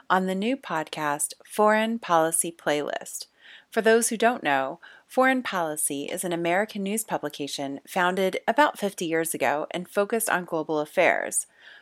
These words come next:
Foreign Policy Playlist is a podcast from the magazine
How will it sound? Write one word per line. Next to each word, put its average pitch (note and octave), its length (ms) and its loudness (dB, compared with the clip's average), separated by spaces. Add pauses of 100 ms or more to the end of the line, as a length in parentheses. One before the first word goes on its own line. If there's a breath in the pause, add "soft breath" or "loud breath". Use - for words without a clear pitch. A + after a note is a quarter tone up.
Foreign F#3 360 4
Policy E3 420 -2
Playlist F#3+ 800 2
is F#3 160 -2
a F3+ 40 -2
podcast F#3+ 840 -2
from E3 160 -2
the D#3+ 80 -6
magazine C#3+ 720 -2